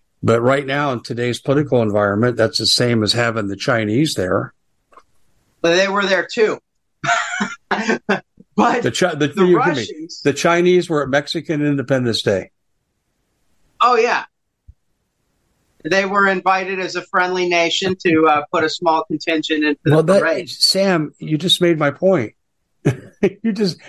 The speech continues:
Speaker 1: the Ch-, the Mexicans are, are flipping to the brics. They may not formally join the brics yet,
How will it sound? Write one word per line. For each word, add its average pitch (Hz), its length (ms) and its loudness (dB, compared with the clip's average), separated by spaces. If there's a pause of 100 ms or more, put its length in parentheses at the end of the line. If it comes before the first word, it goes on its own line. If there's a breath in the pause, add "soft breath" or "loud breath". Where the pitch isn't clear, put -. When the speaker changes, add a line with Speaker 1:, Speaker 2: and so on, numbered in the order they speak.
(140 loud breath)
Speaker 1:
the 147 280 2
Ch-, 202 180 -6
the 147 160 0
Mexicans 180 800 0
are, 151 260 0
are 143 160 2
flipping 131 680 0 (520)
to 170 140 2
the 196 100 4
brics. 262 540 0 (340)
They 202 160 2
may 269 160 6
not 226 300 0
formally 185 320 4
join 160 260 -2
the 151 80 -2
brics 147 360 -2
yet, 147 300 2